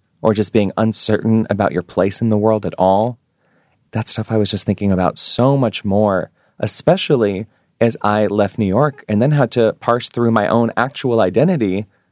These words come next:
instead of just wearing New York as a badge of honor. You know, there was so much of my identity that I think I pegged to the city. And when I left, I had to say,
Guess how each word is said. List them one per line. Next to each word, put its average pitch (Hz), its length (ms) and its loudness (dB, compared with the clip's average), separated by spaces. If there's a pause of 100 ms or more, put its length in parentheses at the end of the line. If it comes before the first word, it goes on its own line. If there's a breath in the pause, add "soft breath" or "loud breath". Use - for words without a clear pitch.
(140)
instead 120 320 2
of 110 80 0
just 110 180 0
wearing 101 380 2
New 95 80 0
York 98 300 0
as 98 80 -4
a 95 60 0
badge 87 260 0
of 87 120 -2
honor. 110 380 -2 (460)
You 113 120 2
know, 104 160 2
there 120 180 2
was 113 120 0
so 131 140 0
much 123 200 0
of 117 80 -2
my 113 180 2
identity 104 480 0
that 90 140 0
I 90 100 2
think - 420 -4 (580)
I 107 100 2
pegged 110 320 -2
to 113 80 -6
the 95 120 -2
city. 147 380 2
And 101 220 0
when 104 100 2
I 98 80 0
left, 110 360 -2
I 110 60 2
had 104 200 -2
to 104 80 -6
say, 95 380 0